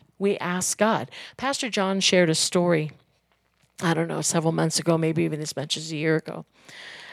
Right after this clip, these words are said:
And it was a very honest story, and I appreciated it because I related <laughs> to it a lot. So he was in his truck, and he, or getting in his truck in a parking lot, and there was a woman that has come to the church that,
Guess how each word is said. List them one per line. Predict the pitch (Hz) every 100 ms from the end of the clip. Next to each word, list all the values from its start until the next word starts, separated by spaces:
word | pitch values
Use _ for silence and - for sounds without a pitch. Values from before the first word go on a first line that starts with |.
| -
And |
it | 226
was | 220
a | 226
very | 214 233 262
honest | 208 190 190 185
story, | - 175 170
and | 165
I | 190
appreciated | 202 - 202 180 180 165 165 160
it | 170 160
because | 185 170 185 170 170 - _ _
I | -
related | 175 196 196 196 214
<laughs> | - -
to | 233
it | - -
a | -
lot. | 208 170 160 - - - - - -
So | - 226
he | 247 254
was | 294 247 -
in | 226
his | 254 277
truck, | - 185 170 -
and | 180
he, | 185 185
or | 180
getting | 165 233 254 233
in | 214
his | 214 -
truck | 180 170
in | 170
a |
parking | 165 160 160 165 170
lot, | 160 156 _ _ - - - -
and | 185 180
there | 190
was | 220 277
a |
woman | 226 170 170 175 190 -
that | 180 -
has | 175 190 170
come | - 160 170
to | 240
the | 262
church | - 165 151 - - _ - - - - -
that, | 165 170 165